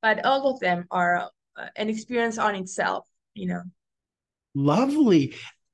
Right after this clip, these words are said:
Speaker 2: I do wanna sneak a question in, and I wanna ask, is the intensive for dancers at any level, or are they for, is it for a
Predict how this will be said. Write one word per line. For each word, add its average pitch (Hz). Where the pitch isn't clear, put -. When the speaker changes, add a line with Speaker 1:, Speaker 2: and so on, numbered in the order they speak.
Speaker 2:
I 247
do 285
wanna 403
sneak -
a 254
question 302
in, 214
and 226
I 226
wanna 285
ask, 233
is 220
the 262
intensive 320
for 247
dancers 233
at 170
any 214
level, 247
or 180
are 170
they 185
for, 202
is 185
it 196
for 190
a 170